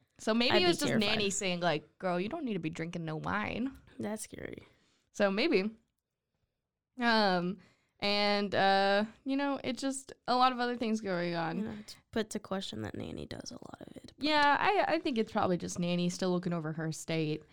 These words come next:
Speaker 1: Uh, <laughs>
Speaker 2: Yikes.
Speaker 1: it said that they're never disappointed that things always happen in the dining room.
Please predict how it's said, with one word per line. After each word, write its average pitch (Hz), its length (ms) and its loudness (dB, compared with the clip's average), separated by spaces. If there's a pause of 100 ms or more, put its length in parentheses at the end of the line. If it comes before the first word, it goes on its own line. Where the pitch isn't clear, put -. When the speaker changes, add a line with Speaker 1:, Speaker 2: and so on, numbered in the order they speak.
(340)
Speaker 1:
Uh, 185 380 4
<laughs> - 0 -
Speaker 2:
Yikes. - 1300 2 (320)
Speaker 1:
it 226 160 2
said 247 280 2
that 208 380 6
they're 208 140 2
never 330 220 4
disappointed 262 600 -2
that 170 160 -2
things 196 320 -2
always 226 280 0
happen 208 260 0
in 190 100 -2
the 180 60 -4
dining 175 340 -2
room. 151 300 -4